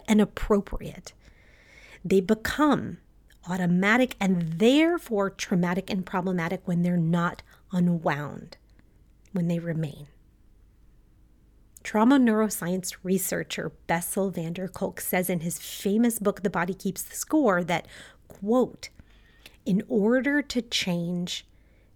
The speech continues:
people need to become aware of their sensations and the way that their bodies interact with the world around them"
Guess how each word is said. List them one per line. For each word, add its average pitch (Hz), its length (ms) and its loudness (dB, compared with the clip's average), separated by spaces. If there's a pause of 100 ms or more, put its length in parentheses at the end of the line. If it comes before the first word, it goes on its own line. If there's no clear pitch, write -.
(260)
people 262 460 0
need 214 380 2
to 214 80 -4
become 196 580 -2 (100)
aware 196 920 -2 (180)
of 170 180 -6
their 180 160 -2
sensations 240 1200 0 (360)
and - 140 -10
the 190 80 -4
way 240 220 4
that 285 160 2
their 233 140 0
bodies 185 420 -4
interact 175 680 -2
with 269 140 -4
the 240 80 6
world 196 400 -2 (200)
around 170 520 -2
them" 151 300 -14